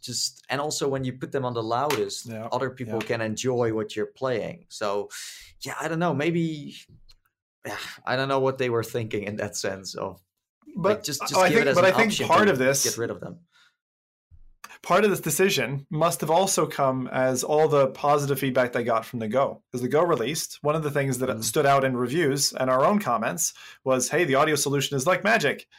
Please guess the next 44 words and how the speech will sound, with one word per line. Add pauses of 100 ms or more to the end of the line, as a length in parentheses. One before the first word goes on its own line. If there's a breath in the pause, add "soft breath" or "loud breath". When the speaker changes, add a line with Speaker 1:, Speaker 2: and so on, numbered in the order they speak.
(320 loud breath)
Speaker 2:
And
now
they're
like,
"Oh,
well,
we'll
just
port
this
over
to
the
S
and
it'll
be
perfect." (220 loud breath)
But
I
love
this
comment.
I,
I
didn't
consider
this.
I
tend
to (280 loud breath)
build
quiet
P
Cs
for
myself, (440 soft breath)
but
there
is
a (120)
majority
of
gamers